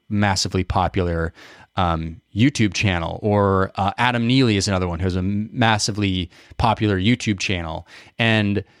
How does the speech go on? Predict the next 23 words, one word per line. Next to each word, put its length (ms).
you 140
know, 320
Rick 180
Beato, 420
for 140
example, 640
has 300
lots 420
of 100
jazz 400
influence, 680
lots 600
of, 560
um, 600
uh, 420
training 480
in 200
the 80
jazz 380
realm. 320
However, 640
you 100
know, 260